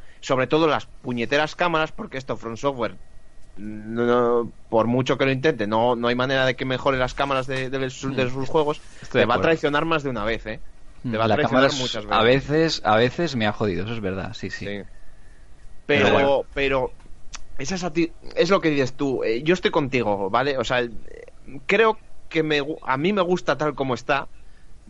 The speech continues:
Speaker 1: que no le bajaré la dificultad, aunque a veces lo desearía, pero también es, eh, es, he hecho en falta esa curva de aprendizaje.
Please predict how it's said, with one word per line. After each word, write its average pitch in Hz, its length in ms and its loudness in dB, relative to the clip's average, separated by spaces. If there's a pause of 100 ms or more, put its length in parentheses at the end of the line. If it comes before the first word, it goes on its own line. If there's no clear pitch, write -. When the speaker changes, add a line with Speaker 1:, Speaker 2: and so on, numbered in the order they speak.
(120)
Speaker 1:
que 147 80 -6
no 151 200 4
le 170 80 6
bajaré 151 260 2
la 143 60 6
dificultad, 131 500 -4
aunque 113 360 -6
a 110 100 0
veces 131 280 -2
lo 135 120 4
desearía, 120 540 -2 (760)
pero 127 320 4
también 156 440 -2
es, - 380 -4 (320)
eh, 50 240 -8 (200)
es, - 400 -2
he 131 100 0
hecho 156 200 2 (140)
en 165 140 0
falta 156 300 0
esa 147 160 -2
curva 139 240 2
de 131 60 4
aprendizaje. 113 680 -2